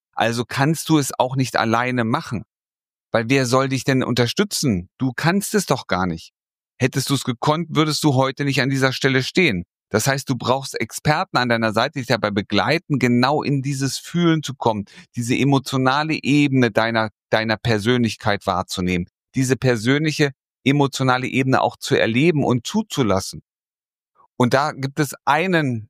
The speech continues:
Weg, den ich dir empfehlen kann, den ich dir wirklich dringend ans Herz lege. Klickst du jetzt hier in die Shownotes und du vereinbarst dein erstes kostenloses Gespräch mit uns und wir begleiten dich rein in deine emotionale Welt, damit du nicht nur emotional, sondern auch rational in Kombination von Ratio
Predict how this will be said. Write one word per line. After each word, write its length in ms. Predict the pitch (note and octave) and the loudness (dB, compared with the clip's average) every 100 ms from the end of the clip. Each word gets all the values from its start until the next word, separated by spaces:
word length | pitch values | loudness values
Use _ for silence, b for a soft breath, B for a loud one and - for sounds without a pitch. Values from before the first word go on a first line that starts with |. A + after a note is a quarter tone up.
| - | -6
Weg, 500 | G2+ A2+ F#2 - G2 - | 0 0 0 -8 -6 -2
den 120 | G#2 | 0
ich 180 | A#2 - | 0 2
dir 120 | A#2 | 2
empfehlen 480 | G#2 - C3 A#2 G#2+ | 2 0 0 0 -2
kann, 300 | G#2 G#2 A2 _ _ - | -2 -2 -8 _ _ 0
den 80 | A#2 | 0
ich 100 | A2+ | 2
dir 220 | C3 A2+ | 2 2
wirklich 320 | D3 D3+ B2 | 0 0 -4
dringend 520 | G#2+ - C3 E3+ D3+ | -6 -2 2 4 4
ans 220 | F2 G#2+ - | 2 0 0
Herz 260 | F#2+ - | -2 -2
lege. 280 | E2+ C#2 F#2 - _ _ _ | -6 -8 -10 -18 _ _ _
Klickst 460 | - D3+ - - - | -2 -2 -2 -12 -4
du 140 | C3+ | 0
jetzt 420 | B2+ B2+ A#2+ - - | 2 0 -2 -6 -2
hier 220 | C#3 C#3+ | 2 2
in 60 | |
die 100 | B2+ | 2
Shownotes 640 | A#2+ - C3 B2 A#2+ - - | 0 2 2 4 2 0 -2
und 180 | A2+ | 0
du 60 | G#2+ | 0
vereinbarst 580 | G#2 A2+ A2 B2 A#2 A#2 | 0 0 0 0 -2 0
dein 120 | G#2+ | 0
erstes 340 | - A#2 A#2+ | 0 -2 -4
kostenloses 480 | - A#2 - A2+ G2+ | -2 -2 2 0 0
Gespräch 360 | G#2+ - A2+ A2+ | -2 -2 -2 0
mit 160 | A#2 | 0
uns 220 | - A2+ - _ _ | 2 0 -2 _ _
und 240 | - B2 A2+ | 0 2 4
wir 120 | C3 | 2
begleiten 600 | C3 A#2 A2+ B2 - C#3+ | 2 2 0 0 -4 -4
dich 400 | C3 B2 - - - | -2 -4 -8 -16 -8
rein 360 | - G#2+ C#3 D#3 | 0 2 2 -2
in 260 | G#2+ A#2 G#2+ | 0 2 2
deine 440 | G2+ A#2+ E3 D#3 | 2 2 0 0
emotionale 680 | A2 C#3 C3 - A#2 A2+ A2 | 2 2 0 0 0 0 0
Welt, 240 | G#2+ G#2 | 0 0
damit 320 | G#2+ G2+ B2+ C3 | 0 2 2 2
du 80 | |
nicht 260 | B2+ C#3 - | 2 2 2
nur 120 | C#3 | 0
emotional, 640 | A2+ C3 B2 - A#2+ C3 D3 | 2 2 2 2 2 2 0
sondern 220 | B2+ B2 | 0 0
auch 260 | A#2 - - | 0 -2 -6
rational 580 | D3+ - D3 B2 A2 - | -6 -2 0 2 2 0
in 180 | D3+ D#3+ | 0 2
Kombination 800 | D3+ D3 C3+ B2 - C3+ B2 G2+ | 0 0 0 0 0 2 2 2
von 200 | G#2+ G2+ | 0 0
Ratio 880 | F#2+ A#2 D3+ _ - - D3+ D3 | 0 0 -2 _ -4 2 2 2